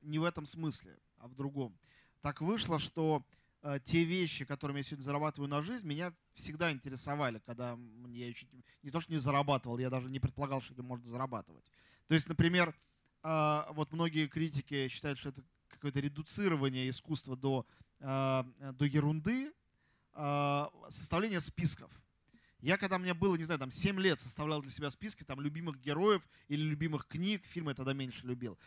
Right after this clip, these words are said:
То есть для меня всегда это было интересно. И сегодня для меня каждый год я начинаю список лучших фильмов года составлять уже в январе. Смотрю, что я хочу посмотреть,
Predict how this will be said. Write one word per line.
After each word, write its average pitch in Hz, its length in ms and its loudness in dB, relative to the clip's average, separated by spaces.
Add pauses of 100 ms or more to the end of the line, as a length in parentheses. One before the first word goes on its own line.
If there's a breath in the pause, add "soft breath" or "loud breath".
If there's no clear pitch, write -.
(120)
То - 80 6
есть 156 100 6
для 180 100 0
меня 277 120 4
всегда 208 240 6
это 165 80 2
было 147 180 6
интересно. 135 560 2 (560 soft breath)
И 143 80 -2
сегодня 190 420 2
для 160 140 0
меня 170 240 0
каждый 165 320 0
год 226 180 0
я 165 160 2 (200 loud breath)
начинаю 185 300 2
список 190 380 -2
лучших 180 260 0
фильмов 180 280 -2
года 214 240 -2
составлять 170 420 -6
уже 156 160 0
в 147 80 -6
январе. 156 480 2 (460 soft breath)
Смотрю, 160 300 6
что 190 180 4
я 170 40 4
хочу 143 360 -2
посмотреть, 160 560 0